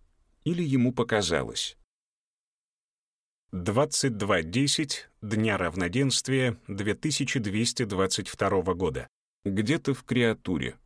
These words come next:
Остатки разрушенного Вавилона. Гильгамеш полулежал перед кувшином винных кодов, опершись спиной на стену зиккурата,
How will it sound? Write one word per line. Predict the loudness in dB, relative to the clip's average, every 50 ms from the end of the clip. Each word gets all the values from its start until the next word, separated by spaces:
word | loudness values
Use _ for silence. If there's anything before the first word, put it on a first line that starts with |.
| _ _ _ _
Остатки | 0 2 2 0 0 2 0 0 0 -2 -2 2
разрушенного | 4 4 4 4 2 0 0 0 0 0 0 2 2 2 2 4 4 4
Вавилона. | 4 4 2 4 2 2 4 2 2 0 -2 -8 -12 _ _ _ _ _ _ _ _ _ _ _ _ _ _ _ _ _ _ _ _ _ _ _ _ _ _ _ _ _ _ _ _
Гильгамеш | -2 0 2 2 4 4 4 4 4 4 4 2 0 0 -2 -6 -12 _ _
полулежал | 4 4 4 4 4 2 2 2 0 2 2 2 2 2 2 -2 -6 -12 _ _
перед | 0 0 2 0 0
кувшином | 0 -2 0 0 0 -2 0 2 2 2 2 2 0
винных | 0 0 2 2 4 4 4 2 2 0 -4 -10
кодов, | _ 0 2 2 4 2 2 -2 -6 -6 -12 -4 -2
опершись | -2 0 0 0 0 0 0 2 2 2 0 -2 -4
спиной | -6 -6 -2 -2 0 2 2 2 2
на | 0 0 0 0 0 0
стену | -2 -2 0 0 2 2 2 2
зиккурата, | 0 0 -2 -2 -4 -2 0 0 2 4 4 2 0 -2 -4 -10 -12 -12